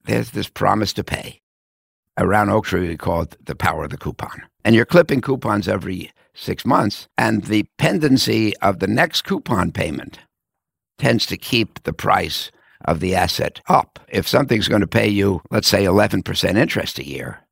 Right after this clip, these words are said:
its price can only go so low as long as its fundamental creditworthiness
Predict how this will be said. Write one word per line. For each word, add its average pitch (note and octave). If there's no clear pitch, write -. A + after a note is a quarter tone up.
its -
price D3+
can -
only A#2+
go F#2+
so F2+
low D#2
as F2
long G2+
as F2
its -
fundamental E2+
creditworthiness C2